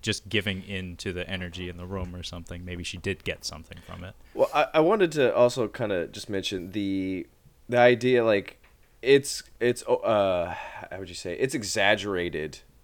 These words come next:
Speaker 2: uh, the way Maude is experiencing God. I don't really think that this is a common way people experience God, uh, but I think, I think it's supposed to be a, a kind of relief for somebody who's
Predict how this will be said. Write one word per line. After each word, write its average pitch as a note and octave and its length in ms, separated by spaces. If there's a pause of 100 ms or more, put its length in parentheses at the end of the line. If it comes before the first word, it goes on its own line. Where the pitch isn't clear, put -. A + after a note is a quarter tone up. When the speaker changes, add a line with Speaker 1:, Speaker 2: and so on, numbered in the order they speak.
(220)
Speaker 2:
uh, F2+ 300
the F#2+ 120
way G2 240
Maude F#2 480
is F2 160
experiencing F2 840
God. D2+ 400
I A2 80
don't C3+ 240 (180)
really B2 260
think A2 220
that F#2+ 140
this G2 160
is F2 120
a F2 60
common G#2+ 640
way G#2+ 220
people A2+ 260
experience G#2 460
God, A2 340 (560)
uh, E2+ 500 (180)
but A#2 200
I A2+ 160
think, C#3 560 (1000)
I G#2+ 100
think C3+ 220
it's C3 120
supposed B2+ 340
to F#2 60
be G#2+ 180
a, F2+ 80 (160)
a F#2+ 140
kind A#2 260
of G#2 140
relief F#2+ 640
for G2+ 160
somebody F#2 500
who's F2 480